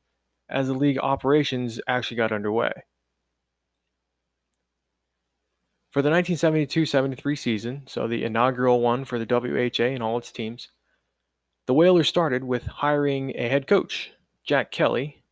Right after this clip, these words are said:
along with N H L veterans in Ted Green and Tom Webster as players to really get the ball rolling. Well,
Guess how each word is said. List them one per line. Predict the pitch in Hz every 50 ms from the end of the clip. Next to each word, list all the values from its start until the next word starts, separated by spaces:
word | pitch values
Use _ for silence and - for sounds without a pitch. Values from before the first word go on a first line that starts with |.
| _ _ _ _ _ _ _ _ -
along | - 131 127 127 135 139 139 131
with | 127 127 120 117 - - -
N | 139 147 147
H | 147 143 135 -
L | 147 139 135
veterans | 120 131 127 127 123 120 127 131 135 139 135 - - - - - _ _ _ _ _ _ _ _ -
in | - 113 107 107
Ted | - - 156 156 143
Green | 127 135 139 139 135 131
and | 120 117 -
Tom | - 139 131 127 120
Webster | 123 127 120 113 - - 120 113 110 113 113 - _ _ _ _ -
as | - - 107 107 -
players | _ - - 131 113 104 104 104 98 - -
to | - 107 101
really | 107 107 104 101
get | - - - -
the | -
ball | - 104 - 50
rolling. | 50 50 50 50 - - _ _ _ _ _ _ _ _ _ _ _ _ _ _ _ _ _ -
Well, | - 87 - - _